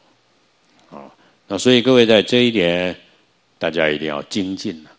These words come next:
所以有人问我说：“海涛法师，我最近那看拢你出国啊呢，啊，那我在台湾，我逐天看买几个，我换一个新民来看。”啊，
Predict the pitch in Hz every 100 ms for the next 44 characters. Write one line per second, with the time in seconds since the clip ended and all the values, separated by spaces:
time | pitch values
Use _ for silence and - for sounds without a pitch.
0 | _ _ _ _ - 104 98 87 90 101
1 | 82 95 101 - _ _ - - 101 123
2 | 104 90 113 123 123 123 107 107 104 -
3 | 120 101 104 101 98 - 110 - 80 73
4 | 78 82 - _ _ _ _ - 113 104
5 | 107 87 98 85 73 71 78 107 120 -
6 | 87 110 113 87 80 80 90 95 95 78
7 | 80 85 92 - 87 80 82 82 98 -
8 | 90 85 80 82 73 - 73 65 - -
9 | - - _ - - _ _ _ _ 85
10 | 80 76